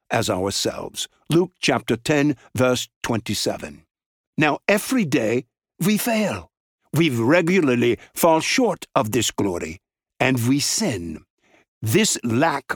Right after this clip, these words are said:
of righteousness cannot be filled up with good works. Therefore, we deserve the lawful punishment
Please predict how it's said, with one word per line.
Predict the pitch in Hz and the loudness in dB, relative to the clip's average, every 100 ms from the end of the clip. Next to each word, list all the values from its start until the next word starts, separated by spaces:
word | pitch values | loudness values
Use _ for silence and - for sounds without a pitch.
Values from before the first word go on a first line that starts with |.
| - | -4
of | 110 110 | -2 0
righteousness | 139 143 123 - 107 98 - - _ | 0 0 -2 -2 -2 -2 -8 -12 _
cannot | 156 147 208 - | 0 2 0 0
be | 233 | -2
filled | - 185 131 | 2 0 2
up | 151 123 | 0 0
with | 123 135 143 - - 113 | 0 -2 -2 -8 -8 0
good | 156 143 131 | 2 2 2
works. | 131 107 - - - _ | 2 0 -4 -8 -8 _
Therefore, | 120 170 233 - 143 104 80 - _ _ - | 0 2 2 2 0 0 -4 -12 _ _ -2
we | 131 160 | 0 2
deserve | 147 113 151 147 131 | 2 4 4 4 2
the | 113 | 0
lawful | 113 107 127 151 - 208 190 _ | 0 2 2 2 0 -2 -2 _
punishment | 139 107 - - 104 104 | -2 0 -2 -2 -2 -4